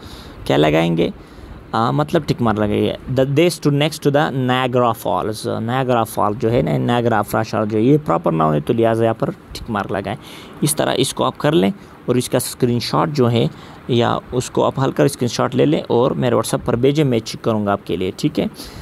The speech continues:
ये आपका एक किस्म का assignment है, ठीक है। अब यहाँ पर दूसरा exercise को देख लें। "Read the following, write S in the box after each singular noun and P in the box after each plural noun।" इसमें यहाँ पर, यहाँ से एक passage दिया गया है,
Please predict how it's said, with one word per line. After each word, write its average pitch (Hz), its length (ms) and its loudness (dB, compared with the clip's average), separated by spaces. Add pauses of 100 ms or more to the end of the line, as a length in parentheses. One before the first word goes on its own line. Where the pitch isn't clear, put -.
(160)
ये - 120 0
आपका 151 360 0 (180)
एक 127 160 2
किस्म 139 320 0
का 143 100 -4
assignment 104 640 -2
है, 104 140 -2
ठीक 170 300 0
है। 202 100 2 (460)
अब 160 320 -2
यहाँ 151 200 4
पर 151 260 0 (100)
दूसरा 139 300 0
exercise 131 420 -2
को 113 120 0
देख 101 220 -2
लें। 120 120 -2 (460)
"Read 170 240 4
the 202 40 2
following, 151 480 2
write 151 340 0
S 180 180 0
in 139 180 0
the 123 140 0
box 127 220 0
after - 260 -4 (140)
each 165 140 2 (100)
singular 123 300 4 (120)
noun 127 220 0
and 123 140 0 (100)
P 160 140 0 (100)
in 127 160 0
the 135 120 0 (100)
box 123 220 0
after - 320 0 (120)
each 131 180 0
plural 113 380 2
noun।" 92 160 -4 (480)
इसमें 190 500 4
यहाँ 175 200 6
पर, 170 200 2
यहाँ 156 220 4
से 147 160 0
एक 131 180 0 (100)
passage 120 320 -2
दिया 110 240 0
गया 92 240 -2
है, 104 240 -6